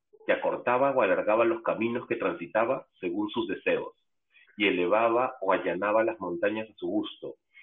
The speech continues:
que este hombre creó a los indios de la época, y que desde que los habitantes de las llanuras le ofre-, le ofre-, le ofendieron, ha hecho que,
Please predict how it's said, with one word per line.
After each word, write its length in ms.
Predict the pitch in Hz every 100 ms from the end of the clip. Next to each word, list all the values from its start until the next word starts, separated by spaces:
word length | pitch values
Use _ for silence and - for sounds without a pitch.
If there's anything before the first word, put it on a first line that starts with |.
| - _ _ _ _ _ _ _ _
que 200 | 104 113
este 240 | - 131
hombre 400 | 131 127 127 135
creó 280 | - 92 95
a 40 |
los 240 | 110 110 -
indios 460 | 127 113 110 113
de 100 | 110
la 160 | 87 90
época, 500 | 101 - - 78 - _ _ _ _ _ _
y 160 | - 92
que 120 | 92
desde 540 | 87 87 87 92 85 - _ _
que 100 | 104
los 180 | 92 -
habitantes 500 | 87 90 - - 131
de 100 | 123
las 120 | 110
llanuras 520 | 95 92 110 120 117
le 100 | 113
ofre-, 340 | 107 - 87 - _ _ _ _
le 100 | 98
ofre-, 380 | 98 101 92 92
le 220 | 104 95
ofendieron, 760 | 98 104 95 107 135 104 127 147 _ _ _ _ _ _ _ _ _
ha 160 | 123
hecho 360 | 135 135 - 143
que, 260 | 127 117